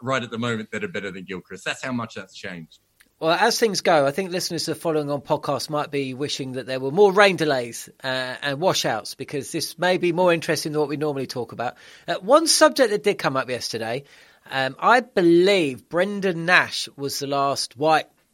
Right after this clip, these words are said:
Speaker 2: West Indian cricketer, international, uh, who played for Kent, of course,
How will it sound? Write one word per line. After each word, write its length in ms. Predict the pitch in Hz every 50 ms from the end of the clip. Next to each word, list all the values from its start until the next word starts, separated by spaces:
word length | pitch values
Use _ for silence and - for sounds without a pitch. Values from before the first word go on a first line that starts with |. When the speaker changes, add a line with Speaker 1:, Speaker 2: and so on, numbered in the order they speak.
| _ -
Speaker 2:
West 240 | 143 135 - -
Indian 400 | 160 147 135 135 139 135 131 127
cricketer, 580 | - - - 143 - - - - 143 165 190 - _ _ -
international, 760 | 147 139 - - 139 151 147 143 - - 147 147 180 208 - _ _ _ _ _ _ _ -
uh, 160 | 131 135 135
who 80 | 180
played 220 | - - 160 135 -
for 80 | 139
Kent, 420 | - - - - 160 151 151 143 -
of 100 | 143 -
course, 460 | - - 143 156 175 165 - -